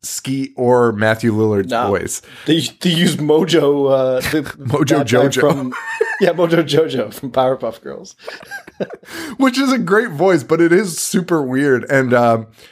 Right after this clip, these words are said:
Speaker 1: you know, James is very curious about horror movies. He doesn't watch them right now, obviously, but, um,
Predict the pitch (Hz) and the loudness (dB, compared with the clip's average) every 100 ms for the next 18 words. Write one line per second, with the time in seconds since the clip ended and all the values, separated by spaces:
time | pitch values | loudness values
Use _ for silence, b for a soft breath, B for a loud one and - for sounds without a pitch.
0 | b b 165 165 127 123 170 175 156 123 | b b 0 0 0 2 2 2 2 0
1 | 135 131 120 - 117 110 104 104 - 110 | 2 0 -2 -2 0 0 0 -2 0 0
2 | 101 101 98 101 110 107 104 95 - 101 | 0 -2 -4 -2 0 0 0 -2 -4 -2
3 | 90 90 92 87 85 87 58 87 85 82 | -2 -2 -4 -4 -4 -8 -6 -6 -6 -6
4 | 85 85 82 - 87 - 104 95 - 120 | -8 -8 -10 -8 -8 -2 0 0 -2 0
5 | 101 95 92 | 2 0 -4